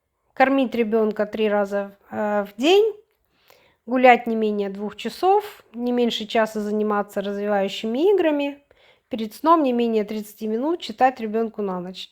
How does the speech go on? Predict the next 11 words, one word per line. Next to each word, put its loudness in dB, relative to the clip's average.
обязательно 2
водить -6
на -2
кружок 0
«Танцы, 0
спорт». -8
И -12
так 0
до -2
бесконечности, -4
да? -4